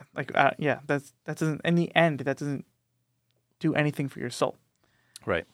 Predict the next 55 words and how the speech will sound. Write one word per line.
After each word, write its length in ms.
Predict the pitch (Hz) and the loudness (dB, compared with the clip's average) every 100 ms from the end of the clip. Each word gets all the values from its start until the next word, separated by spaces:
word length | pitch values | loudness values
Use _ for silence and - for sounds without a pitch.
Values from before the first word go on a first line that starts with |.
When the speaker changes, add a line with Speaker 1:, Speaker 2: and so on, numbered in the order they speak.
| _ | _
Speaker 1:
So. 220 | 107 78 - _ _ _ _ _ _ - | -6 -6 -10 _ _ _ _ _ _ 2
Speaker 2:
Any 140 | 110 | 4
other 140 | 107 107 | 6 6
thoughts? 420 | 113 113 - - _ - - - - - - - - _ _ _ _ 202 | 6 4 0 -8 _ -20 -20 -18 -16 -16 -18 -20 -20 _ _ _ _ 10
Speaker 1:
No, 240 | 233 247 | 10 10
I 60 | 240 | 8
think, 220 | 285 294 | 4 2
I 120 | 208 | 4
mean, 220 | 214 202 - - 214 | 4 4 0 -8 -8
we've, 180 | - - 208 | -8 -12 -14
we've, 240 | 220 - | -14 -10
I've, 260 | - 170 175 - | -2 -2 -2 -2
I've 160 | 170 | 2
exhausted 420 | 185 170 165 165 160 | 2 2 0 0 -2
my 120 | 143 | 0
ideas. 380 | 139 147 135 - | -2 -4 -6 0
Well, 240 | 147 131 - _ - - - _ _ _ | 4 4 0 _ -20 -20 -20 _ _ _
for 100 | 165 | -2
now. 180 | 135 - _ _ _ _ | -2 -4 _ _ _ _
I, 100 | - | -8
I'm 120 | - 143 | -6 -4
sure 200 | 139 131 | 0 2
after 240 | 131 139 | 2 -2
we 300 | 131 127 151 _ _ _ | -2 -4 -8 _ _ _
hit, 120 | - - - - | -14 -14 -16 -10
uh, 180 | - - | -10 -8
stop, 460 | - 143 135 - - _ 135 | -2 2 2 0 -12 _ -8
I 80 | |
will 120 | 135 139 | -6 -4
have 200 | 135 - | -4 0
some 180 | 165 | 0
more, 260 | 135 143 147 | 2 0 -2
Speaker 2:
<laughs> 40 | - | -4
Speaker 1:
so. 320 | 196 196 - 240 | 2 4 4 6
Speaker 2:
Well, 360 | 247 208 214 - | 8 10 8 6
well, 0 | 196 - 190 - 196 - | 2 2 -2 -2 -6 -8
Speaker 1:
<laughs> 400 | - _ _ - | -16 _ _ -6
Speaker 2:
in 120 | 107 | -4
a 20 | |
few 220 | - 120 | 2 2
years, 400 | 113 107 107 107 | 4 4 2 2
we'll 100 | 98 | -2
be 120 | 90 87 | -2 -2
back 280 | 87 87 | -2 -2
on 80 | 98 | -4
this 140 | 85 - | -8 -8
reading 200 | 92 202 | 4 8
Speaker 1:
Yes, 200 | 160 - | 8 6
Speaker 2:
when 100 | 151 | 4
it 80 | 156 | 6
Speaker 1:
exactly. 260 | - 170 | 6 4
Speaker 2:
circles 260 | - 107 95 | 4 2 6
back 240 | 98 90 | 6 6
around 260 | 101 98 233 | 6 8 8
to, 220 | 95 98 | 6 0